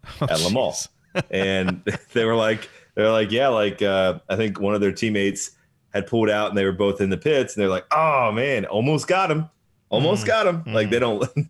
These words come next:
Speaker 1: Ah,
Speaker 2: just made
Speaker 1: that's
Speaker 2: it a game. Like, well, you signed the waiver. <laughs>
Speaker 1: I mean, well, and that's the thing is, I don't, I am guessing, like, that's the M O for the camera people who are doing this is, like,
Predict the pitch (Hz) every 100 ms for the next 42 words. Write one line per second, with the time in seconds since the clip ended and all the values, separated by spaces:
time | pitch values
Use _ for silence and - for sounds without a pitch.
0 | _ - 117 117 - 110 151 143 135 143
1 | 165 104 98 98 113 170 165 _ _ 110
2 | 107 135 131 107 117 113 95 98 - 113
3 | - 147 175 165 175 190 180 180 196 -
4 | 240 208 127 131 170 262 165 - 139 180
5 | 160 135 131 208 196 160 123 110 123 131
6 | - 127 120 113 117 131 123 131 - 113
7 | 107 135 170 185 123 110 107 113 110 95
8 | 160 190 117 113 104 110 107